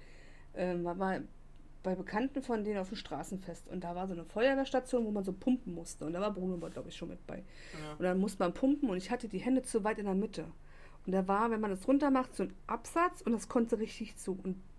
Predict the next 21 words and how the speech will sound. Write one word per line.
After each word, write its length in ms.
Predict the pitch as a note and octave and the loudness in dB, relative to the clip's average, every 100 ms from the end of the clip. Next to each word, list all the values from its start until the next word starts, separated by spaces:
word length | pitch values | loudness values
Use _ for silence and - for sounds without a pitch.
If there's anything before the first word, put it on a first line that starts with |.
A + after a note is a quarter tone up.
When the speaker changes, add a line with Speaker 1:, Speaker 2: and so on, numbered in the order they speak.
| - | 4
Speaker 1:
pumpe 340 | - D4+ F4+ | 8 8 8
und 420 | D4+ A3 G#3+ G#3 - - - C#4+ - - - | 4 4 0 -2 -6 -14 -16 -16 -18 -18 -10
diesen 200 | G#3 A3 | -6 -4
Absatz 340 | - A3+ A#3 G#3 | -4 -2 -2 0
direkt 400 | G3+ G#3 A3 - | -2 -2 -4 -2
hier 120 | G3 | -2
am 120 | F#3+ | -2
Zeigefinger 480 | F#3+ F#3+ F#3+ G3 - | -2 -4 -4 -6 -6
runter. 320 | - - - - - - - - - - | -6 -10 -12 -16 -18 -18 -18 -18 -4 4
Aber 220 | G#3+ A3 | 6 6
mit 180 | G#3+ G3+ | 2 -2
voller 540 | - - B3+ A#3 A3 | -6 4 8 8 6
Wucht, 320 | G3 - - - | 0 -8 -12 -4
mit 100 | G3 | -4
voller 240 | - A#3 | 2 4
Karache, 480 | A3+ A3+ G#3 A#3 B3+ | 4 0 0 4 4
weil 140 | G#3 G3 | 4 -2
ich 100 | G#3+ | -2
halt 120 | G#3 | -2
gepumpt 540 | G#3+ - C#4+ C4 - | -2 6 10 10 8
hab. 140 | E3+ | -4